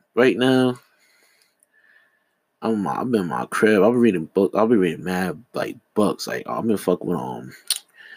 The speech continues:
Charlemagne book on mental health and shit. 'Cause, like, you know, like, times like this, people, like, someone who I, like, who has anxiety and shit, like, anxiety about a lot of things and shit. Like, this shit is crazy. Like, you woke up,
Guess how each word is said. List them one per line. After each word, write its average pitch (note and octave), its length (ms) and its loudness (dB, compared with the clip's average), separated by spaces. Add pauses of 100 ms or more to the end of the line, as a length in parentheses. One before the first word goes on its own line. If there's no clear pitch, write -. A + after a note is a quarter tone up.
(480)
Charlemagne A2 760 4
book G#2+ 180 2
on F2 200 -4
mental G2 280 -4
health G#2+ 280 2
and G2+ 160 -4
shit. - 360 -2 (140)
'Cause, F2+ 240 -2
like, E2 220 -2
you E3 100 -2
know, C3 220 0
like, - 240 -4
times F#3 320 2
like C3+ 260 2
this, D#3 300 4
people, B2+ 520 2 (920)
like, G2+ 120 0
someone C#3 500 0
who C3+ 120 2
I, D#3 280 4 (100)
like, G#2+ 240 0
who B2 160 2
has A2+ 160 4
anxiety G#2 580 2
and G2 100 -2
shit, - 200 0
like, F2 180 -4
anxiety F#2+ 440 0
about F2 160 -4
a - 20 -2
lot F2 160 -2
of - 80 -10
things F#2 220 -4
and F2 120 -4
shit. - 160 -6
Like, D#2+ 140 -8
this B2 160 2
shit - 160 -4
is C2+ 120 -6
crazy. F#2+ 720 0
Like, - 320 -16 (1080)
you A2 180 4
woke A2 260 6
up, A2 420 4